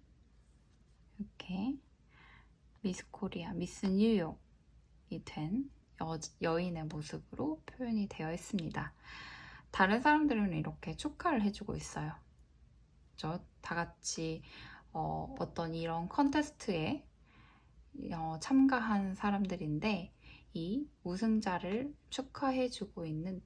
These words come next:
모습입니다. Seven of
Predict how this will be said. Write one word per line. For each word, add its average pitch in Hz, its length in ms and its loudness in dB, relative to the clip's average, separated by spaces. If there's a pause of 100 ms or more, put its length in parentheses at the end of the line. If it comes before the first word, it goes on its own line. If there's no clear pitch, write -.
(260)
모습입니다. 151 880 -4 (2250)
Seven 247 480 2
of 180 160 0